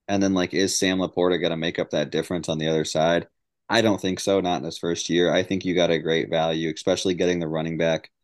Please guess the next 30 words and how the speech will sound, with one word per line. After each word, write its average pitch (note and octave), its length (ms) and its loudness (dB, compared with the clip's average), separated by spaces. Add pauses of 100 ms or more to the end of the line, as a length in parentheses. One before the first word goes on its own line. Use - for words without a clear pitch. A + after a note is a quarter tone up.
(480)
There's G2 160 2
wide F#2+ 180 4
receivers. F2 760 2
They're G#2 140 4
all G2+ 160 4
gonna F#2+ 160 0
put F2 200 0
up E2 100 0
around D#2+ 320 -2
the D#2 100 -6
same, D#2 480 -4 (240)
especially, - 460 0
like, E2 240 2
J E2 200 4
S D#2+ 160 0
N D#2+ 280 -2
in D2+ 140 -4
his D2+ 120 -6
first D#2 260 -2
couple E2 240 -2
of D#2+ 60 2
years, D#2+ 340 0
maybe. E2+ 420 0 (1400)
Whereas A2+ 280 6
Gibbs - 260 4
is G#2+ 80 -2
gonna G#2 180 2
come G#2 180 2
in G2 60 4
there G2 320 0